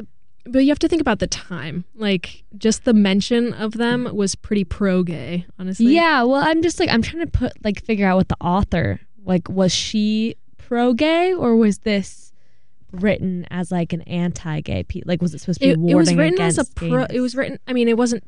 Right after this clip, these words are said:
Speaker 1: pro anything, 'cause I, you can really say that,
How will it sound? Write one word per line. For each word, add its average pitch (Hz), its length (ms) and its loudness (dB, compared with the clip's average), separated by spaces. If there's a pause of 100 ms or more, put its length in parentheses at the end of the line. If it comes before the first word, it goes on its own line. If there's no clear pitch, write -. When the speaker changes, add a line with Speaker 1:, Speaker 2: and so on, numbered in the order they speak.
Speaker 1:
pro 208 400 2
anything, 220 720 -4 (720)
'cause 196 140 -12
I, 190 120 -6
you 196 160 -14
can 214 180 -16
really 185 200 -10
say 190 260 -10
that, 208 380 -4